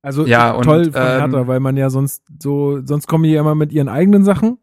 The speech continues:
Speaker 1: was auch gut ist, ne?
Speaker 2: Mhm.
Speaker 1: Gar keine Frage. Aber so, dass sie so mal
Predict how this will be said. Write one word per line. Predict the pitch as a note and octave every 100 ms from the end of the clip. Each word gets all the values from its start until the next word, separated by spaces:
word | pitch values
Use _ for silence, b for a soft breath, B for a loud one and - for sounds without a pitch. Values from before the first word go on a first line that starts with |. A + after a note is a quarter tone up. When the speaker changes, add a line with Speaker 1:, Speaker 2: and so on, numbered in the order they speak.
| _
Speaker 1:
was | G#2+
auch | F#2+ A#2+
gut | - D3+
ist, | A3+ C4+ -
ne? | C#3
Speaker 2:
Mhm. | D3 D#3 E3
Speaker 1:
Gar | C#3
keine | B2+ B2+
Frage. | - D#3 G3+ B B B _
Aber | B2 C3+ C#3+
so, | C#3 C#3+ C#3+
dass | C3+ -
sie | C#3
so | C3 C3+
mal | C3 C3 B2+ B2+ B2